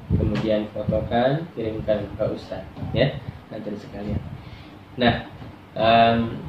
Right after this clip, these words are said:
tatkala mengirim tugas, maka Ustadz tidak dapat membalas satu persatu, maka kirimkan saja. Ustadz, Ustadz akan, eh, memeriksa semuanya, walaupun tidak dapat membalasnya.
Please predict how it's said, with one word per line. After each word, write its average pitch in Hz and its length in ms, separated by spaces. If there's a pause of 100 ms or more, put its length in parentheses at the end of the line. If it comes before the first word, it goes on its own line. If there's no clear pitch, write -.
(1300)
tatkala 147 480
mengirim 123 320
tugas, 110 640 (380)
maka 117 320
Ustadz - 180
tidak 104 220
dapat 113 320
membalas 110 320
satu 117 240
persatu, 120 640
maka 127 300
kirimkan 120 560
saja. 113 560 (460)
Ustadz, 110 500
Ustadz 123 420 (120)
akan, 110 280 (240)
eh, 110 440 (1200)
memeriksa 120 480
semuanya, 120 720
walaupun 120 320
tidak 117 320
dapat 123 160
membalasnya. 117 880